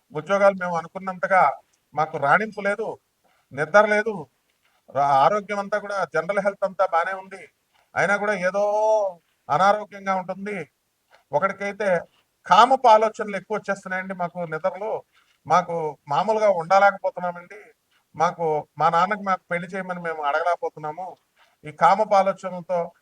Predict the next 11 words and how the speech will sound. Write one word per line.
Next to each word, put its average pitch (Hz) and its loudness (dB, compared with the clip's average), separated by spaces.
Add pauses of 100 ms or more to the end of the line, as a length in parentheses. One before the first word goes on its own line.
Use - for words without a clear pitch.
(180)
పూ-, 156 -14 (120)
పూజలు 208 -4
చేస్తున్నా, 190 -4
పునస్కారాలు 180 -2
చేస్తున్నా, 165 -8 (360)
కామపు 202 2 (240)
ఆలోచనలు 185 2
వస్తున్నాయని 170 -8
అనేటటువంటి 156 -12
వాళ్ళంతా 147 -6
కూడా 165 -8